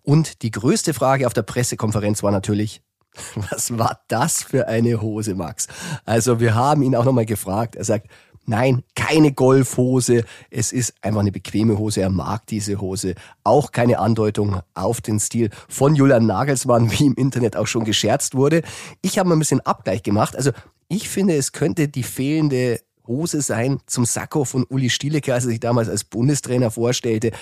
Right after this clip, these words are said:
Wurde ja daraus nix, aber auch nein. Nee, war auf jeden Fall ein sehr Karo-Auftritt und ich finde, das muss man Max zugestehen. Er darf auch ein bisschen Farbe ins Spiel bringen, wenn er denn jetzt beim F C Bayern ein Boss ist.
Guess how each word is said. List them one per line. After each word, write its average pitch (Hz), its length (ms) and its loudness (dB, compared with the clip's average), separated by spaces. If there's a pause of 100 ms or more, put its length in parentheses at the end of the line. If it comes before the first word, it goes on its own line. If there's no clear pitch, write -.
(140)
Wurde 135 220 4
ja 123 80 4
daraus 113 360 2
nix, 131 360 2
aber 117 460 -2
auch 110 220 -2
nein. - 260 -12 (380)
Nee, 156 240 4 (140)
war 123 160 2
auf 117 100 2
jeden 127 160 4
Fall 110 320 2 (100)
ein 104 200 -2
sehr 113 440 0 (420)
Karo-Auftritt 110 960 0
und 101 480 -2
ich - 220 -6
finde, 92 400 -6 (340)
das 107 280 -2
muss 123 200 2
man 107 140 4
Max 92 360 -2
zugestehen. 127 640 2 (300)
Er 143 100 -6
darf 196 220 0
auch 185 120 2
ein 175 60 4
bisschen 151 420 2
Farbe 117 400 0
ins 113 140 0
Spiel 113 180 -2
bringen, 104 300 0
wenn 107 100 0
er 117 80 2
denn 104 140 0
jetzt 98 160 -4
beim 95 100 -2
F 98 100 -2
C - 100 -6
Bayern 98 340 -2 (260)
ein 98 280 -2
Boss - 300 -6
ist. - 280 -10